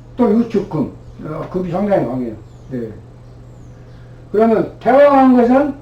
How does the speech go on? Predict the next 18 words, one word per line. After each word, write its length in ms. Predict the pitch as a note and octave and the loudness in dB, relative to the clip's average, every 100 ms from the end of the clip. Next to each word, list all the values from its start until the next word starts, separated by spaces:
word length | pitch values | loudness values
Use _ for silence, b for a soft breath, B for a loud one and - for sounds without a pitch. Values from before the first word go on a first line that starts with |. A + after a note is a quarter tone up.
| - | -12
왜? 220 | F#3 F3+ D3 | 0 2 4
나무가 400 | G#3 C4+ B3+ A3+ | 4 4 6 4
있었으면 480 | A3 G#3 A3 F3 | 2 -2 -2 -2
관을 500 | - F#3 G#3+ G3+ A3+ - | -2 0 2 0 -2 -8
따라가서, 720 | - F#3+ F3 E3 D#3 G3 - - | -4 -2 0 -2 0 -4 -4 -10
관을 480 | D3+ E3 F#3+ F#3 - | -6 0 2 2 0
따라가서 800 | F#3 F3 D#3 D3 C#3+ F#3 G3 - B B B | -2 0 0 -2 0 0 -2 -4 B B B
관극비, 920 | - E3 F3+ F3+ E3 - D3+ A#2+ - - - - | -4 -2 -2 -2 -4 -4 -2 -2 -4 -16 -20 -12
예, 200 | D3+ B2+ G#2+ - - | -8 -8 -8 -18 -6
나무를 400 | D#3+ G3 F#3 D#3+ | 0 0 0 -2
용신으로 500 | D#3+ D3 E3 D3 B2 | -2 -2 -2 -4 -8
잡을 260 | A#2 B2+ - | -12 -14 -10
텐데 440 | C3+ C3 F3+ G3 B B | -6 -6 -8 -12 B B
태왕한 480 | - A3+ G#3+ G3 E3+ | 2 4 4 4 -2
사주가 480 | D3 D3 C#3 E3+ F3 B - | -2 -4 -4 -4 -4 B -2
나무가 400 | D#3+ E3 D3+ C3+ | 2 2 2 0
없습니다. 580 | C3+ C3 B2+ A2+ G#2 | -2 -4 -8 -8 -10
죄송하게도. 600 | - D3 C3 A#2 G#2+ G#2 | -10 -8 -6 -6 -8 -12